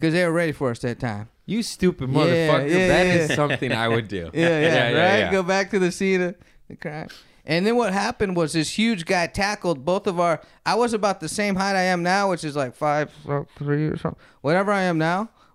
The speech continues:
Speaker 1: But I was about a hundred pounds less. So I was like a little kid. So this, and my friend wasn't much bigger than me. So he tackled both of us <laughs> and
Speaker 2: What?
Speaker 1: just picked us up and said, "Oh, no." And just, our feet were dangling from the, the bo-, the,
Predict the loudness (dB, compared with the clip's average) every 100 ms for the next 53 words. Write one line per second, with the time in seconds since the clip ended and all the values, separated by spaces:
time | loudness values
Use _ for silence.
0 | _ 0 0 0 -2 0 0 -4 -8 -4
1 | -2 -2 -2 -2 0 -2 -2 0 0 -4
2 | -12 -2 2 2 0 -2 0 0 0 0
3 | 0 0 -2 -2 -2 -2 -2 0 -2 -2
4 | -2 0 -2 0 -2 -2 -2 0 0 0
5 | 0 2 2 0 -2 -2 -2 0 2 2
6 | 2 0 0 0 2 2 2 0 0 -2
7 | -2 -2 -2 -4 -4 -8 -4 -2 0 0
8 | -2 -2 -2 0 0 -2 -2 0 0 -2
9 | -4 -6 0 0 0 0 2 6 8 8
10 | 6 4 4 2 0 -2 -2 -2 2 2
11 | 2 0 2 2 2 2 2 2 2 0
12 | 0 0 0 -2 -2 -8 -6 -8 -2 0
13 | 0 -2 -8